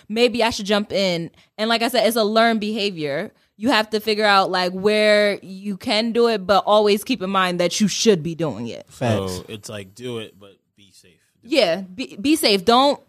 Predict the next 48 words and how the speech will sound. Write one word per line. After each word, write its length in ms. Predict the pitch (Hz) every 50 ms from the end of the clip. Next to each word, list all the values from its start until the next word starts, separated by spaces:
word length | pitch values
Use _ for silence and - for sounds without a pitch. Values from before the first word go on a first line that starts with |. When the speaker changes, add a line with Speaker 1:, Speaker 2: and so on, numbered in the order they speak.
| _ -
Speaker 1:
I 60 | - 240
mean, 280 | 240 226 220 208 - -
I 160 | - 220 247 247
would 300 | 220 226 226 220 185 180
love 220 | 180 180 190 190
for 100 | - 180
you 100 | 165 160
to 60 | 156 156
put 180 | - 151 -
your 60 | 160
life 220 | 147 139 151 - 151
on 80 | 151
the 60 | 147 131
line 180 | 131 117 143
for 120 | - 156 151
me. 440 | 160 165 160 147 135 135 156 185 _ _ _ _ -
That's 240 | - 180 185 - -
just 260 | 175 165 175 165 -
myself 400 | 170 165 160 165 - 147 147 -
personally, 400 | - 196 180 - - 139 143 151
but 160 | 156 151 170 - -
I 160 | 190 196 208
speak 260 | - - 175 175 -
for 180 | - - 170 160
Rez, 440 | 151 170 165 156 139 147 156 151
not 320 | 170 165 156 156 147 - -
for 140 | - 165 -
all 180 | - 156 160 156
the 80 | 160 156
women 220 | 156 151 151 143
in 120 | 143 143
the 60 | 143 143
world. 360 | 170 180 175 147 135 143 160 - - -
Speaker 2:
<laughs> 140 | - -
Speaker 1:
But 220 | - 180 208 202 202
I'm 140 | 208 240 240
sure 260 | - 262 233 214 - -
all 220 | - 233 254 240 233
the 120 | 220 214
other 200 | 214 269 202 202
Black 320 | 190 202 208 214 208 - 208
women 180 | 185 180 175
in 80 | 175 175
the 80 | 175
world 220 | 170 170 160 - -
feel 320 | - - 247 233 208 180
that 240 | 170 151 127 - 117
way. 260 | 120 107 95 117 202